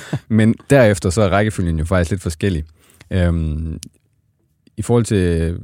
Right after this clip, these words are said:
Speaker 2: farten på en omgang, så er Ferrari dem, der er klart tættest på.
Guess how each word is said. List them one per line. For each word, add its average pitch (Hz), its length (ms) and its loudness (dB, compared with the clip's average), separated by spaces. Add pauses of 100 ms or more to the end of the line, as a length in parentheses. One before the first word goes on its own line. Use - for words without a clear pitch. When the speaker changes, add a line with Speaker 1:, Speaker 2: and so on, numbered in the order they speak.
Speaker 2:
farten 90 320 -4
på 90 60 -4
en 95 140 -2
omgang, 82 360 -4 (160)
så - 160 -2
er 85 360 2
Ferrari 87 400 0
dem, 95 160 -2
der 82 60 0
er 80 40 0
klart 87 260 -2
tættest 104 280 -2
på. 101 200 -2